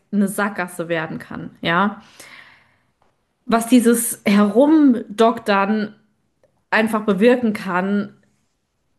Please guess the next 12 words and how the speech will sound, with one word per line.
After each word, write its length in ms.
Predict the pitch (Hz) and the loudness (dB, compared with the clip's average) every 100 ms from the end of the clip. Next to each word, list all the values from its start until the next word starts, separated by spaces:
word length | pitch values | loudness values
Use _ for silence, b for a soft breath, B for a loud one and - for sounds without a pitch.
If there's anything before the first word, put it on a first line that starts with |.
| _ _ | _ _
ist 200 | 214 214 | -4 -2
im 80 | 220 | -2
Prinzip 580 | 220 202 202 - 214 208 | -2 -4 -4 -4 -4 -2
das, 560 | 190 190 - - - - | 0 0 0 -8 -12 -4
dass, 760 | 202 196 190 - - - - _ _ _ _ _ _ _ _ _ | -2 -2 -4 -8 -16 -18 -20 _ _ _ _ _ _ _ _ _
okay, 260 | 214 208 233 | -8 -2 -2
vielleicht 280 | 214 202 202 | 0 -2 -2
gehe 80 | 214 | -4
ich 120 | 214 | -2
erstmal 300 | 220 214 190 | -4 -2 -2
darauf 360 | 196 185 190 | -2 -2 -4
ein 500 | - 175 185 240 240 | -6 -6 -4 -4 -4